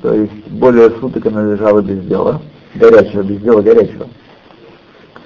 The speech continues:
Даже если нет в вареве шестидесяти частей относительно той части ложки,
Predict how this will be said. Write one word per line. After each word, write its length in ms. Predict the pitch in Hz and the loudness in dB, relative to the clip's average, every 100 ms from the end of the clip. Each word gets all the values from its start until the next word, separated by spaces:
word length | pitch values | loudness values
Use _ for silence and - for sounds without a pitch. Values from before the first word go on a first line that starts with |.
| _ - - _ _ _ _ - _ _ - | _ -20 -20 _ _ _ _ -20 _ _ -20
Даже 440 | 170 185 233 220 | 0 4 6 6
если 320 | 208 175 - 151 | 6 4 2 -2
нет 300 | 165 175 - | 2 0 0
в 140 | 110 | 0
вареве 480 | 127 139 123 113 110 | 4 6 6 4 2
шестидесяти 640 | - 104 139 143 120 - 104 | -2 -10 -4 -2 -2 -4 -8
частей 220 | - 123 | 0 0
относительно 760 | 117 117 127 117 113 107 101 - - - | 0 -6 -8 -8 -4 -2 -4 -10 -20 0
той 260 | 139 131 | 2 2
части 400 | - 139 123 - | 2 2 2 -2
ложки, 340 | 120 123 117 | 0 2 0